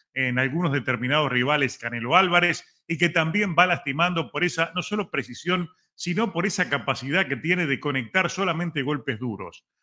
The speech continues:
No malgasta golpeo, es un hombre paciente, Virgil Ortiz, que va trabajando la pelea de menos a más, esperando su oportunidad, va acelerando a medida que, ah, van avanzando los asaltos y empieza a romperlos hasta que termina por noquearlos,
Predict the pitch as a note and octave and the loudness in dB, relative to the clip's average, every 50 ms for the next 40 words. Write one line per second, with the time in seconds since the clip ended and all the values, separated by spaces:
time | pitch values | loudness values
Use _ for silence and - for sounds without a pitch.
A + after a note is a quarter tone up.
0 | _ _ - G3 A3+ B3+ C4 A3+ G3 D#3 F#3 G3+ F3+ E3 - F#3 E3 D3 C#3+ C3 | _ _ -2 0 2 4 4 4 4 4 4 4 4 4 4 4 4 4 4 2
1 | G#2+ - F3 F3+ F#3+ G3 G3+ F#3+ - - _ _ _ _ _ - F3 - F#3+ G3 | 4 6 8 8 8 6 2 0 -6 -10 _ _ _ _ _ -4 -2 0 2 2
2 | G3+ G3 F3+ F3 E3 - - D3 - - - F#3 F#3 F3+ E3 C#3 B2 G2+ - B2 | 2 2 2 2 2 2 2 0 0 2 2 4 6 6 6 4 2 0 0 0
3 | A#2+ C3 C3+ A#2+ A#2 D3 C#3+ B2+ A#2 C3+ B2 B2 A2+ A#2 - F#3 F#3+ E3+ - - | 0 0 -2 -2 -2 -2 -2 -2 -2 -2 -2 -2 -4 -2 -2 -2 -2 -2 -4 -6
4 | _ _ _ _ _ - - E3 F3+ A#3+ A3 B3 A3+ G#3+ F#3+ D#3+ E3 G3 G3 F#3+ | _ _ _ _ _ 0 2 4 4 4 2 2 2 2 2 4 4 2 2 4
5 | F#3 E3+ D3+ A2+ - C#3+ C3+ D3+ F3 F#3 D#3+ B2 D3 B2+ C3 D3+ F3 F3 F3 D#3+ | 2 2 2 2 2 0 2 4 4 2 2 0 0 0 2 0 0 2 0 -2
6 | - C#3 B2 B2+ D#3+ F#3+ F3+ - - F3 D#3 - - D#3+ D#3 F#3+ G#3 G3 F#3+ C3 | -2 -4 -2 2 4 2 2 2 0 -4 -2 0 0 2 2 2 2 0 -2 -2
7 | C3 D3 A#2+ C#3+ C3+ A#2 - B2+ B2 B2 A#2+ B2+ E3 F#3 F#3+ F3+ E3 _ _ _ | -2 -4 -4 -4 -6 -6 -6 -6 -4 -2 0 2 2 2 0 0 -6 _ _ _
8 | _ _ _ - E3 F#3 A#3 A#3 - - G#3 F3+ D#3+ D3 E3 F#3+ G3 F3 C#3+ C#3+ | _ _ _ 4 4 6 6 4 2 2 4 4 4 4 4 4 4 4 2 0
9 | B2+ B2 B2 A#2+ C#3 E3+ F3 E3 C#3 G#2+ C3 B2+ B2+ C3+ - C3+ C3+ C3 B2+ A#2 | 0 0 0 0 2 2 0 0 2 4 4 4 4 4 2 0 0 0 0 2
10 | C#3 D3+ E3 E3 D#3+ C#3 C3+ C3+ C3 B2+ B2 - E3 E3+ D#3+ C#3 C3+ C3 A#2 - | 2 2 2 4 2 2 2 2 0 -2 -2 0 0 0 0 0 -2 -2 -2 -4
11 | A#2+ G#2+ - F3 F#3+ F3+ F#3 - F3 - - - _ _ _ - E3+ F3 E3+ D#3+ | -6 -2 0 0 0 0 0 -2 -2 -2 -4 -10 _ _ _ -2 0 0 0 0
12 | E3 A3 B3+ G#3 - G3+ G#3+ G3+ F#3+ - C#3+ D#3 D#3 D#3 D3+ D#3 D3+ C#3+ C3+ - | 0 -2 -2 0 4 4 4 4 4 6 6 6 6 6 4 0 0 0 -2 2
13 | - G3 A3 A3 A3 A3 A3+ G#3+ D#3+ A#2+ D3 - - C3+ - C3+ B2 - B2 A#2+ | 4 6 6 6 6 2 2 0 0 -2 -4 -6 -6 -4 -4 -2 -2 0 -2 -2
14 | C3 D#3+ E3+ E3 D#3 A#2+ - C3 A#2+ A2+ A#2 A#2 G#2 - D3+ F3 F3 E3 D#3+ D#3+ | 0 -2 0 0 0 0 0 -4 -4 -2 -4 -6 -2 2 4 4 4 4 2 0
15 | - - _ _ | -2 -4 _ _